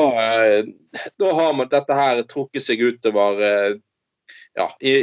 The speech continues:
utover høsten, da. Så man har liksom, man har liksom rotet seg inn i, eh, noe man liksom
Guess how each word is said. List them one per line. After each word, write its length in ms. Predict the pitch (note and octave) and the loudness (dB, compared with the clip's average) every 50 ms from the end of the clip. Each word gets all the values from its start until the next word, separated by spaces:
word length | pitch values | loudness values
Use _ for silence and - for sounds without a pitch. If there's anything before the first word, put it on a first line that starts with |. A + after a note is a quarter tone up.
| G2 F#2 A#2 A2 - | 0 -2 -6 -8 -8
utover 360 | - - E3 C#3 C3+ C3+ C3 B2 | -2 -2 -2 0 0 0 0 2
høsten, 360 | C#3 C#3 C3+ - - - A#2 | 2 0 -2 -4 -8 -6 -2
da. 80 | B2 C3 - - - _ | -4 -4 -4 -6 -16 _
Så 160 | - D#3+ D#3 | -4 -2 0
man 120 | D#3 E3 | 2 2
har 100 | E3+ F3 | 2 2
liksom, 180 | F#3+ G3 F#3 E3+ - | 2 0 -2 -4 -6
man 140 | E3 E3+ F3+ | -4 -2 0
har 260 | G3 G3 F#3+ F#3 F#3 | 2 2 2 2 2
liksom 260 | F#3 G3+ G3 G3 F3 _ _ _ _ _ _ _ _ _ - | 2 0 -2 -4 -8 _ _ _ _ _ _ _ _ _ -6
rotet 580 | C#3 C3+ C#3+ E3 G3 G3 - - - A3+ A3 - | -4 0 0 0 0 -2 -4 -2 -2 -2 -2 -2
seg 160 | E3 C#3+ D#3+ | -4 -2 0
inn 280 | F3 E3+ D#3+ D3 C3+ | 0 0 0 -2 -2
i, 220 | C3 C3 B2+ B2+ B2+ | -2 0 2 2 2
eh, 360 | B2 B2+ B2+ B2 B2 B2+ B2+ B2+ | 2 4 4 4 2 2 0 -2
noe 260 | C3 C#3 D3 D#3+ E3 | -2 -2 0 0 0
man 140 | D3+ C#3+ D3 | 0 0 0
liksom 160 | D#3 - E3 | 0 -2 -4